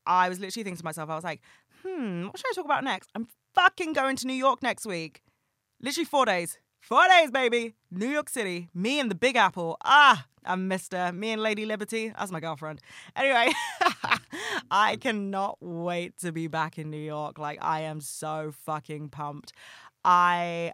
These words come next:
wasn't an online person when I went to New York. I do have pictures on my Instagram of when I was last in New York. But, um,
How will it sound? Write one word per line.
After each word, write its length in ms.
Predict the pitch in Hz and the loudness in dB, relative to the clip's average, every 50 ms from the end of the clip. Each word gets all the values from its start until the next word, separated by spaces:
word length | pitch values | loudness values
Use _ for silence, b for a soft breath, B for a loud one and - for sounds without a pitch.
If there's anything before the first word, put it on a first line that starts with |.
| - _ - | -10 _ -18
wasn't 680 | - 165 160 156 160 175 180 170 185 208 202 190 190 - | -16 -14 -12 -8 -4 -4 -4 -2 -2 -2 -2 -2 -4 -6
an 140 | - 175 - | -8 -8 -6
online 440 | - 160 165 165 160 156 156 156 156 | -4 -4 -4 -4 -4 -4 -4 -6 -6
person 540 | 147 160 147 147 151 - 156 156 156 160 | -6 -6 -6 -6 -6 -6 -8 -8 -6 -6
when 100 | 156 160 | -6 -6
I 60 | 160 160 | -4 -6
went 160 | 160 156 135 | -6 -8 -8
to 80 | 160 | -10
New 60 | 165 160 | -8 -8
York. 280 | 160 160 160 160 - - | -6 -4 -6 -6 -6 -6
I 100 | 160 160 | -6 -6
do 100 | 156 175 | -4 -4
have 200 | 170 160 151 _ | -4 -6 -6 _
pictures 240 | - 160 - - 147 | -10 -12 -10 -10 -10
on 80 | 156 147 | -10 -10
my 80 | 147 | -10
Instagram 420 | 143 143 143 - - 151 143 147 147 | -10 -12 -12 -12 -10 -8 -8 -8 -8
of 80 | 135 | -10
when 100 | 143 143 | -10 -10
I 60 | 139 139 | -10 -10
was 80 | 139 | -10
last 220 | 147 143 139 - 143 | -10 -10 -12 -10 -12
in 60 | 139 | -12
New 60 | 139 | -10
York. 280 | 139 135 139 139 139 _ B B B B B B B _ - | -10 -10 -12 -12 -14 _ B B B B B B B _ -4
But, 180 | 170 165 - - | -4 -2 -2 -2
um, 380 | 160 160 156 156 151 147 139 | -4 -4 -6 -6 -8 -10 -12